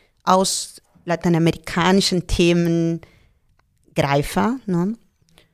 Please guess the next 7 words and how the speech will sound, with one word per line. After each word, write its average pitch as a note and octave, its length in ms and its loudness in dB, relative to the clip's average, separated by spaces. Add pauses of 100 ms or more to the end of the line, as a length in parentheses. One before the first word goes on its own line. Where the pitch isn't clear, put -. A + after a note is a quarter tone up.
(760)
finde G#3+ 320 4
ich - 160 -4
Reperkussion E3+ 760 0
hier - 220 -4
oder D#3+ 220 -2
Resonanz - 560 -4
hier. - 220 -10